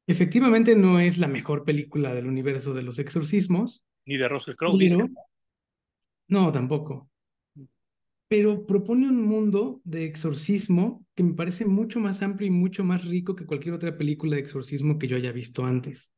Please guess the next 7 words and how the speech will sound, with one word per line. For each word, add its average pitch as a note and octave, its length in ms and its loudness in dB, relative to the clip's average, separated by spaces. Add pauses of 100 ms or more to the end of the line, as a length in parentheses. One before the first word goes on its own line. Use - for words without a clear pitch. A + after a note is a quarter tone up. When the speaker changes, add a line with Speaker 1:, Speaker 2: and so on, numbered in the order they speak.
(100)
Speaker 2:
Ujú. C#3 380 -12 (800)
Speaker 1:
Eh, E3 460 2 (360)
tuerce A#3 260 4
un B3+ 100 8
poquito G#3+ 380 4
el G3+ 140 6
rabo G3 580 4